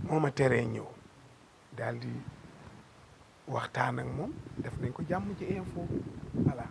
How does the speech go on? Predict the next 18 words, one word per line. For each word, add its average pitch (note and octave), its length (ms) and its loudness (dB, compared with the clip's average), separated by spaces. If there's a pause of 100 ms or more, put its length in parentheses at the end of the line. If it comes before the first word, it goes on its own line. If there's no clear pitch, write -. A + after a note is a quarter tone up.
(600)
Looloo C#3 380 6
tax C3 200 -2
nag, B2+ 180 -4 (1040)
ren C3 440 2 (340)
ñëw C3+ 280 10
na A#2+ 120 6
fa. C3+ 160 -4 (800)
Ne C3 100 0
ma, C3 140 2
"Gàmmuwu C3 500 2
leen?" D#3 260 0 (200)
Ah, - 180 -8
gannaaw F#3 400 -4
gàmmu F3 380 -2
gi E3+ 80 -4
ni E3 140 -4
mu F3 140 -4
demee. D3 420 -4